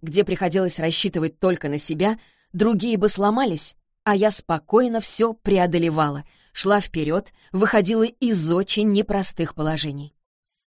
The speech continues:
Но я слукавлю, если скажу, что не хотела в детстве больше внимания и любви. И истерики после сказки про сиротку, и битые стекла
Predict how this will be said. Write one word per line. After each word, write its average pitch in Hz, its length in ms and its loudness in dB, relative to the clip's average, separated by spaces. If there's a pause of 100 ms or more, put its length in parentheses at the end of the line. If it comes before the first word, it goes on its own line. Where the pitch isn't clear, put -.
(260)
Но 240 100 0
я 285 380 4
слукавлю, 247 540 -2
если 165 240 -2
скажу, 190 320 -2
что - 180 -6
не 143 100 -6
хотела 160 360 -2
в 143 80 -8
детстве 151 440 -2 (360)
больше 214 460 0
внимания 165 640 -2
и 202 180 -2
любви. 151 400 -4 (680)
И 220 180 4
истерики 208 500 0
после 175 320 -4
сказки 175 440 -4
про 160 160 -8
сиротку, 269 680 -6 (100)
и 180 80 -2
битые 165 360 -2
стекла 262 440 -4